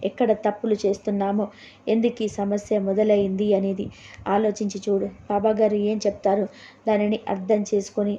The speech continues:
ఆచరణలో పెడితే గనక, తప్పకుండా మన జీవితంలో అదృష్టం అనేది పడుతుంది.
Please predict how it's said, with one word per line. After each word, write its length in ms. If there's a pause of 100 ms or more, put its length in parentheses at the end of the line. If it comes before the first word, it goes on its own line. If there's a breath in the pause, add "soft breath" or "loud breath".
ఆచరణలో 680
పెడితే 440
గనక, 420 (440 loud breath)
తప్పకుండా 640
మన 160
జీవితంలో 680 (100)
అదృష్టం 580
అనేది 300
పడుతుంది. 540